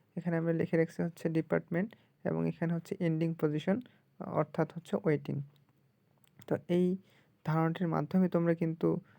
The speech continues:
নিজেরাই বুঝতে পারবে যে কোন পজিশন থেকে তোমরা কোন সাবজেক্ট পাইতে পারো।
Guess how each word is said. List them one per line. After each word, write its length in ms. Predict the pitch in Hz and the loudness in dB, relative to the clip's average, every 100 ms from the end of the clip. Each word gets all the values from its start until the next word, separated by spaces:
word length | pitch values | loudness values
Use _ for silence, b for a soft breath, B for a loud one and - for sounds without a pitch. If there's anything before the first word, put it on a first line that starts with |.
| _ - | _ 0
নিজেরাই 520 | 165 160 180 165 143 - b b _ | 2 4 6 4 2 -4 b b _
বুঝতে 260 | 170 - 180 | -2 0 2
পারবে 260 | 170 160 156 | 4 2 0
যে 100 | 165 | -4
কোন 260 | - 175 196 196 B B B _ | 2 2 2 -2 B B B _
পজিশন 400 | 156 165 190 175 | 2 4 0 0
থেকে 220 | 180 170 | 0 -2
তোমরা 260 | 170 165 190 | -2 -2 -2
কোন 180 | - 165 | 0 -2
সাবজেক্ট 440 | 165 151 - - - | 0 -6 -4 -10 -2
পাইতে 280 | 147 143 | -2 0
পারো। 280 | 151 143 - | 0 -2 -2